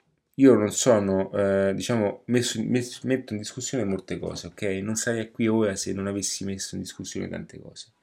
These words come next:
Quindi io prima di capire se è vero, ok, io comunque cerco di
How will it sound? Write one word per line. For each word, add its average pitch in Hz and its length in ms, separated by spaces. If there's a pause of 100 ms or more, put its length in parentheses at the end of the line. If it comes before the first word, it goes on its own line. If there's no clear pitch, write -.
(800)
Quindi 147 260
io 131 380
prima 143 300
di 107 120
capire 98 440
se 143 160
è 143 80
vero, 98 600 (100)
ok, - 240
io 156 100
comunque 110 540 (500)
cerco 131 460
di 98 320